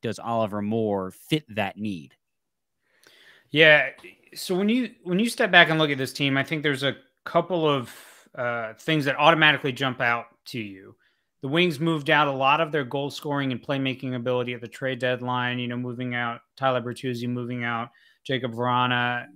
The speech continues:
Speaker 2: You know, you, you, when you lose that kind of talent on up front, you saw the results on the, after the trade deadline. The Wings simply couldn't score goals. They finished the season, I think, uh,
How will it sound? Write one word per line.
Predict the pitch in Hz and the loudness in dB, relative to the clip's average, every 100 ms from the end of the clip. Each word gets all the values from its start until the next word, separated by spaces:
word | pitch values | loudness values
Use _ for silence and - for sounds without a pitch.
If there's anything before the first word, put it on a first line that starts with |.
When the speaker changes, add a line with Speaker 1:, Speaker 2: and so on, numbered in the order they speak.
| - | -16
Speaker 2:
You | 147 | -8
know, | 127 117 | -6 -4
you, | 123 | -4
you, | 127 131 131 131 131 | -6 -4 -6 -6 -4
when | 135 | -2
you | 135 | 0
lose | 139 165 147 | 2 2 2
that | 143 - | 0 2
kind | 135 | -2
of | 127 | -2
talent | - 131 127 123 131 _ _ _ - | -2 -2 0 -2 -4 _ _ _ -4
on | 131 135 | -4 -2
up | 139 - | -4 -4
front, | - 147 151 185 _ _ _ _ - | -2 2 2 0 _ _ _ _ -4
you | 151 | -4
saw | - 175 170 160 156 | 0 6 8 10 8
the | 143 | 4
results | 139 131 139 139 131 | 0 2 4 4 2
on | 131 | -2
the, | 123 123 - - | -2 -4 -6 0
after | 131 - | 0 0
the | 113 | -6
trade | 110 147 117 | 0 0 0
deadline. | 110 107 | -4 -6
The | 127 | -2
Wings | 143 127 | -2 -2
simply | 147 123 123 | -4 -6 -6
couldn't | 139 113 | -6 -6
score | - 127 101 | -6 -8 -4
goals. | 123 104 98 | -4 -4 -8
They | - 120 | -10 -8
finished | - 123 113 - - _ _ _ | -6 -4 -4 -8 -14 _ _ _
the | 123 | -12
season, | - 143 127 120 | -4 -2 -2 -4
I | |
think, | 113 131 117 127 | -2 -2 -2 -4
uh, | 117 110 107 | -4 -4 -6